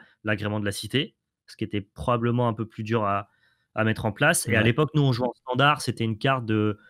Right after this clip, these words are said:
Speaker 1: House of Gatwa, je crois, qui te faisait piocher une carte pour deux si t'avais plus de cartes en main, je crois.
Speaker 2: C'est un terrain qui faisait ça ?
Speaker 1: Ouais.
Speaker 2: Ok. Non, peut-être que c'est pas mal, Biblioplex, mais je trouvais, euh,
Speaker 1: C'est, c'est mignon,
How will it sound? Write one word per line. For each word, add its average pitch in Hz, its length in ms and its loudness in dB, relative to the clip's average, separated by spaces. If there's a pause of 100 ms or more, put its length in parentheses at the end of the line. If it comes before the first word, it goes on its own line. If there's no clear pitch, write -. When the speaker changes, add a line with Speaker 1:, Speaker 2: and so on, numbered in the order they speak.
(240)
Speaker 1:
House 127 220 0
of 107 160 -2
Gatwa, 131 380 2
je - 120 -4
crois, 147 200 0
qui 143 120 -4
te - 60 -12
faisait 117 360 2 (300)
piocher 147 240 4
une 156 80 6
carte 151 220 2
pour 131 100 2
deux 143 140 4
si - 80 -10
t'avais 123 100 0
plus 117 120 -10
de - 40 -20
cartes 117 160 -6
en 117 80 0
main, 95 140 -6
je - 80 -16
crois. - 180 -20 (1300)
Speaker 2:
C'est - 160 -2
un 127 40 2
terrain 156 220 0
qui 156 100 -8
faisait 143 80 0
ça ? 190 220 -6 (840)
Speaker 1:
Ouais. 107 300 -4 (1300)
Speaker 2:
Ok. - 200 -8 (260)
Non, 107 180 2
peut-être - 180 -16
que 220 80 -2
c'est - 160 -4
pas 135 100 4
mal, 110 160 4
Biblioplex, 107 540 2
mais 110 80 0
je - 60 -6
trouvais, 107 320 2
euh, 104 260 4 (160)
Speaker 1:
C'est, - 100 -14 (400)
c'est 131 200 0
mignon, 135 440 8